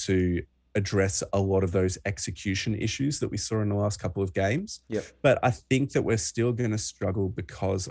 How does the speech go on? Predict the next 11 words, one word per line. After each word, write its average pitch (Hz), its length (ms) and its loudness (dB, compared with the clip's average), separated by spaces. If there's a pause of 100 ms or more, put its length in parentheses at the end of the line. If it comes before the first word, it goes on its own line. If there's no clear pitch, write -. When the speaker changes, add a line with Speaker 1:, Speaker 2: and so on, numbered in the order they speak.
Speaker 1:
of 90 240 -2
the 92 80 -4
lack 92 320 -2
of 92 240 -4
match 92 340 -6 (100)
practice 87 540 -6
over 87 220 -4
the 82 100 -8
last 87 380 -6
two 85 180 -10
years. - 440 -12